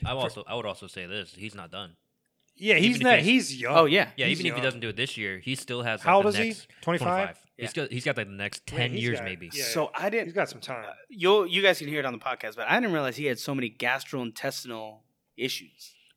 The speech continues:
Speaker 1: Too many steroids.
Speaker 3: N-, <laughs> he said it was, he attributes it to the amount of antibiotics that he took when he got his staph infections. And, like, he was like, "I'd,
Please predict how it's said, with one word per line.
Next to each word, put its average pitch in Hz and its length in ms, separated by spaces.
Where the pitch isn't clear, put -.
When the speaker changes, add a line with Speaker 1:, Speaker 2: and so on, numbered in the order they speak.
Speaker 1:
Too 117 100
many 95 100
steroids. 95 220
Speaker 3:
N-, 131 140
<laughs> 107 180
he 226 200
said 202 240
it 175 60
was, 156 440
he 160 520
attributes 143 580
it 131 200
to 120 460
the 131 100
amount 127 200
of 113 60
antibiotics 117 840
that 107 140
he 135 120
took 139 380
when 110 420
he 117 180
got 107 280
his 117 160
staph 110 280
infections. - 500
And, 113 120
like, 107 220
he 139 100
was 120 100
like, 113 320
"I'd, 120 180